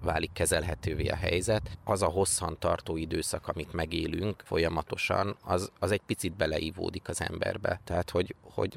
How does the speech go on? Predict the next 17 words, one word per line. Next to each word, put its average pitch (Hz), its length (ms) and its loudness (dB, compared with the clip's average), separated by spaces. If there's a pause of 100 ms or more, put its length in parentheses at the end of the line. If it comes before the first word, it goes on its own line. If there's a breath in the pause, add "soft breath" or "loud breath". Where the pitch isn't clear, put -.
nem 90 400 0
fogunk 78 400 -4
örülni 80 600 0
annak, - 420 -2
hogyha - 220 -4
túl - 240 -8
közel 78 300 0
jön - 200 -2
hozzánk - 440 -6
egy - 100 -6
idegen 107 320 2
ember, 104 580 2
nem 82 200 0
fogunk 80 320 -4
nyugodtan 82 520 -2
ülni 73 420 -4
egy - 260 -6